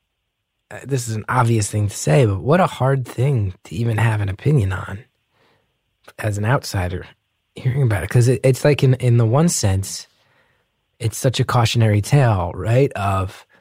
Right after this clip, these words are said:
I bet there's, I bet there's some people listening right now who have a strained re-, a strange relationships in their lives going, "This might be a good motivator for me to reach out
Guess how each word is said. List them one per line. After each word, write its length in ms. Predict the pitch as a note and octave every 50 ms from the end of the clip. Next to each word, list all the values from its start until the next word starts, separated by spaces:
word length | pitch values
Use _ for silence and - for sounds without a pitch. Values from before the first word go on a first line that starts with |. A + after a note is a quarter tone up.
| _ _ _ _ _ _ -
I 100 | - A#2
bet 160 | A#2+ B2 A2+
there's, 360 | - A#2+ A2 F#2+ - - - - _ _ _ -
I 80 | C#3
bet 100 | D#3 D#3
there's 140 | D#3 F3 -
some 100 | - E3
people 300 | C3+ - D3+ C3+ C3 B2+
listening 320 | B2+ B2+ A#2+ - B2 A#2 A2+
right 180 | A2 G#2+ G2
now 160 | G2 G2+ G2
who 100 | F#2+ G#2+
have 120 | A2 G#2 G2
a 40 | F#2+
strained 380 | - - - A#2 A2 G#2+ G2+
re-, 220 | G#2+ A2 - G#2 - - - -
a 80 | - A#2
strange 400 | - - D3+ D3 C#3+ C3+ - -
relationships 520 | B2 A#2 B2+ C#3+ C3 C3 A#2 - - G2
in 60 | G2+
their 80 | G#2 G#2
lives 220 | G2+ G2+ G2 G2
going, 280 | - - G#2 G2+ F#2+ F#2+ _ _ - - - - _ _ _ _ _ _ _ _
"This 140 | - E3 D#3+
might 160 | D#3 C#3 B2+
be 160 | B2 C3+ B2+
a 60 | A#2+
good 180 | G#2+ - A#2 A2
motivator 560 | A2+ A2+ A2+ A2+ A2+ A2+ G#2+ G#2+ G#2 G2 F#2
for 140 | - - G#2
me 120 | G#2 A2+ G2+
to 80 | A2
reach 280 | G#2 G#2+ G#2+ G#2 - -
out 280 | A#2+ A2 G#2+ - -